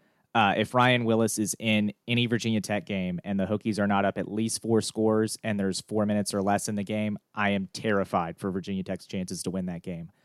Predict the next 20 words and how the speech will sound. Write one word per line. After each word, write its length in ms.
I 120
think 240
Ryan 300
Willis, 260
who 100
transferred 460
from 160
Kansas, 520
may 380
be 460
the 140
worst 640
quarterback 720
to 160
put 220
on 160
a 60
Virginia 400
Tech 260
jersey 560